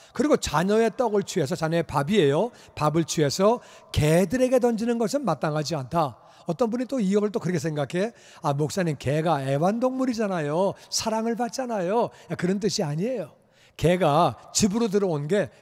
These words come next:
백 년이 안 돼요. 어. 개는 원래 집 밖에서 살았어요.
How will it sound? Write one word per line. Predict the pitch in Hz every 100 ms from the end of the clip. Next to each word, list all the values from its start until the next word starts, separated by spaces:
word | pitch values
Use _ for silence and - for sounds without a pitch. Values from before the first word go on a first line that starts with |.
| -
백 | 147 165
년이 | 185 196 208 240
안 | 143 156
돼요. | 220 302 - - _ _ _ _ -
어. | 143 - _ _ _ _ _ _
개는 | 160 170 160
원래 | 156
집 | 156 - 175
밖에서 | 233 233 233
살았어요. | 175 233 208 269